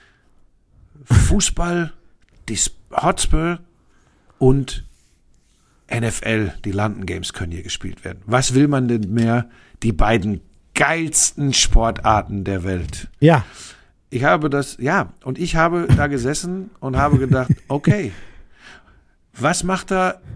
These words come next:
Speaker 1: im Lauschangriff am Montag früh, wenn wir über die H B L sprechen?
Speaker 2: Ja, aber
Speaker 1: Wie kommt er aus der Nummer raus,
Speaker 2: Ja,
Speaker 1: dass
Speaker 2: ganz
Speaker 1: die Handballer
Speaker 2: einfach.
Speaker 1: sagen werden,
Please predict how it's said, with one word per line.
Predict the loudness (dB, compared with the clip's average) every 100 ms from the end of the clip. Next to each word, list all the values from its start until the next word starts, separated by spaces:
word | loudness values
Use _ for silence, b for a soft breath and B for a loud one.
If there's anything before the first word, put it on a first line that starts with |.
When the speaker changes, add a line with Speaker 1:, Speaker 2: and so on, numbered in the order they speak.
| -6
Speaker 1:
im | -2 0
Lauschangriff | 0 -2 -4 -2 -2 -2
am | -4 -2
Montag | -4 -2 -2
früh, | 0 0 2 0 -6 -8
wenn | -4 -2 0
wir | 0 0 -4 _ _ _ _ _ _
über | 0 2 4 2 0 -6
die | -4 -2
H | 2
B | 0 0
L | -4
sprechen? | 0 2 2 -2 -6
Speaker 2:
Ja, | 2 4
aber | 6 4
Speaker 1:
Wie | 2
kommt | -2 -2
er | -2 -2
aus | -4
der | 0 2
Nummer | 2 2 2
raus, | 4 2 2
Speaker 2:
Ja, | 2 4
Speaker 1:
dass | 4
Speaker 2:
ganz | 4
Speaker 1:
die | 4
Handballer | 4 4 4
Speaker 2:
einfach. | 2
Speaker 1:
sagen | 2 0 0
werden, | -2 -2